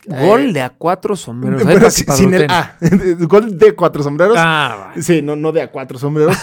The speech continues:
Speaker 1: <laughs>
Speaker 2: Este, pues es por lo que dice, eh, en el hombre lleva la penitencia.
Speaker 1: Ah, como no, que
Speaker 2: Ujú.
Speaker 1: la aplica cuatro, valga la redundancia, ¿no?
Speaker 2: Exactamente.
Speaker 1: Cuatro sombreros a los
Speaker 2: Eh,
Speaker 1: defensores.
Speaker 2: exactamente. En
Speaker 1: Ya
Speaker 2: el
Speaker 1: me acordé.
Speaker 2: área, ¿eh? O sea,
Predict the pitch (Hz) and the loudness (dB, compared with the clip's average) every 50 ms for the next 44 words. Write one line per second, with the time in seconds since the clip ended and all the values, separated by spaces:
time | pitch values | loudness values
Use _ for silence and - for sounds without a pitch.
0 | - - - - 185 - - 143 139 139 - - 160 147 131 131 127 127 127 127 | -8 -12 -8 -8 -6 -2 0 -2 -2 -2 -4 -2 0 0 2 2 0 0 -2 -2
1 | 123 123 123 120 - _ _ _ _ _ _ _ _ _ - 349 349 - - - | -2 -4 -6 -8 -10 _ _ _ _ _ _ _ _ _ 0 0 0 0 -2 0
2 | - 190 196 - - - - - - - 320 294 190 160 - - 156 151 175 170 | 2 2 2 2 -2 -12 -14 -12 -8 -2 0 4 2 4 4 4 2 2 2 0
3 | 165 - 185 185 185 185 190 185 - - - 110 135 131 131 131 127 127 123 - | 0 0 0 0 0 -2 -2 -4 -8 -12 -14 -10 -6 -4 -4 -4 -4 -6 -8 -8
4 | 139 139 135 131 143 156 170 175 185 180 175 160 131 127 123 120 120 110 101 - | -8 -8 -6 -6 -6 -4 -4 -4 -2 -2 -2 -2 -2 -2 -2 -2 -4 -6 -8 -12
5 | 113 101 101 101 - - 127 127 127 135 123 - - 143 190 160 165 165 170 170 | -14 -14 -14 -14 -10 -8 -8 -6 -6 -6 -6 -6 -4 -4 -4 -4 -4 -2 -2 -2
6 | 160 156 151 156 160 170 185 190 202 208 214 220 220 180 165 147 123 139 139 120 | 0 0 0 0 0 0 0 2 2 2 2 2 0 -2 -4 -6 -6 -4 -2 0
7 | 131 135 123 147 139 - 151 - - 139 135 151 143 139 123 101 _ _ - 285 | 0 0 -2 -4 -2 -2 -2 -2 -2 -4 -2 0 -2 -2 -2 -4 _ _ -20 -18
8 | - 185 143 139 127 117 117 110 117 120 120 123 117 127 127 123 127 143 170 214 | -10 -4 -2 -2 -2 -2 -4 -8 -8 -8 -8 -6 -4 -4 -6 -4 -4 -4 -4 -4
9 | 202 - 131 - 139 160 220 - - 135 127 135 147 180 214 202 - 147 147 147 | -4 -4 -6 -4 -4 -6 -6 -8 -10 -12 -10 -8 -6 -6 -6 -2 0 2 2 2
10 | - 156 147 139 117 131 135 135 135 139 143 147 151 151 139 - 120 110 107 113 | 2 0 -2 -2 -2 -4 -4 -2 0 2 2 4 2 2 0 -2 -8 -12 -10 -10
11 | 113 113 117 120 117 117 110 117 120 117 113 151 196 226 214 - 151 135 120 117 | -10 -10 -10 -8 -8 -10 -8 -8 -8 -8 -4 -4 -2 -2 -2 -4 -6 -8 -10 -10
12 | 117 - - 143 131 - - 160 196 196 - - - 196 170 170 165 165 214 262 | -12 -10 -8 -8 -8 -4 -4 -4 -4 -4 -6 -4 -2 0 2 2 4 6 6 6
13 | 233 - 127 127 - - 85 135 196 202 160 - 170 156 | 4 4 0 -2 -4 -6 -6 -6 -2 -2 -2 0 0 -2